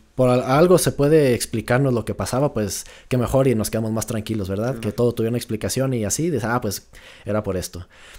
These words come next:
Speaker 1: Pero sí, sí, la verdad que me quedo muy agradecido por, por la invitación, por el espacio y pues ya saben, a seguir compartiendo los videos porque creo que se viene mucho material muy interesante. A partir de esto, pues tal vez, eh,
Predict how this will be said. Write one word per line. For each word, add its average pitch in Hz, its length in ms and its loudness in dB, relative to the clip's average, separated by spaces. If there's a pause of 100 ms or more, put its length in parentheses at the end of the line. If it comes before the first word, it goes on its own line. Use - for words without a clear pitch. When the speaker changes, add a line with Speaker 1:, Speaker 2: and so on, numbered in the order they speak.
(180)
Speaker 1:
Pero 92 200 -4
sí, 101 600 -2
sí, - 180 -6
la 104 80 -2
verdad 104 240 -2
que 98 200 -4 (120)
me 95 140 -6
quedo 104 140 -2
muy 110 140 0
agradecido 104 520 -4
por, 90 340 -6
por 92 140 -10
la 92 60 -4
invitación, 92 460 -6
por 104 140 -4
el 90 120 -6
espacio 127 580 -4 (440)
y 90 520 -2
pues 92 160 -6
ya 95 100 -2
saben, 135 320 0 (120)
a 95 120 -8
seguir 107 480 -4 (360)
compartiendo 110 480 -4
los 107 140 -2
videos 113 280 0
porque 101 340 -4
creo 110 180 -4
que 113 160 -2
se 107 120 -2
viene 107 240 -2
mucho 110 240 -4
material 101 380 -4
muy 110 120 -6
interesante. 107 500 -4
A 123 120 -4
partir 110 500 -4
de 127 100 0
esto, 131 200 -2
pues 104 160 -6
tal 113 140 -2
vez, 113 260 -2 (440)
eh, 95 560 -2